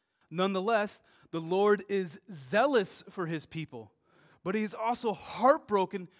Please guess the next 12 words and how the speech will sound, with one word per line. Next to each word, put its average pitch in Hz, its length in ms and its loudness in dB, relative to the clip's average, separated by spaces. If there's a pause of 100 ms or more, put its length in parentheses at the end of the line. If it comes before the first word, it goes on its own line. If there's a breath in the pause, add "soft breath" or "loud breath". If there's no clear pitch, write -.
(140 loud breath)
because 214 320 -4
many 233 340 0
will 226 160 -6
not 214 240 -4
trust - 520 -6
him. 147 360 -4 (2250 soft breath)
The 165 120 -18
book 247 220 -4
of 262 100 -4
Isaiah 214 600 0 (200)
is 269 240 -4
about 160 460 -2